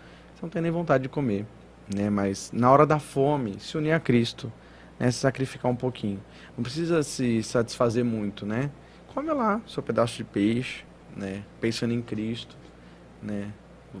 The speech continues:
Tendo o seu coração contrito por aquele dia, né? Por aquele movimento. Agora, em contrapartida também, é, o mundo, o mundo tá violento, né? Nós sabemos, assim, da realidade, né?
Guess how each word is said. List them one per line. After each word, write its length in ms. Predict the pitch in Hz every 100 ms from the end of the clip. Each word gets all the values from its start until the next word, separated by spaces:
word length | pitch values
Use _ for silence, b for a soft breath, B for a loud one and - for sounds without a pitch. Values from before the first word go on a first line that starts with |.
| - - - -
Tendo 220 | - 147 147
o 40 |
seu 180 | 143 131
coração 420 | - 120 117 120
contrito 600 | 117 113 113 120 117 - - - - -
por 100 | 110
aquele 300 | 104 113 104
dia, 360 | 101 113 113 104
né? 140 | 101
Por 140 | 90
aquele 220 | 104 110 101
movimento. 600 | 95 95 95 90 87 - B B B -
Agora, 360 | 131 139 120 - -
em 100 | 147
contrapartida 840 | 156 160 156 160 151 131 117 135 131
também, 460 | 123 110 107 120 123 B B B B -
é, 280 | 98 95
o 40 | 98
mundo, 260 | 127 143 151 139
o 80 | 131
mundo 240 | 135 143
tá 120 | 147 151
violento, 600 | 143 170 131 98 - 101
né? 280 | 101 107 107 - -
Nós 260 | 92 104 110
sabemos, 360 | 107 107 107
assim, 180 | 110 -
da 120 | 107
realidade, 580 | 110 107 104 107 110 107
né? 180 | 104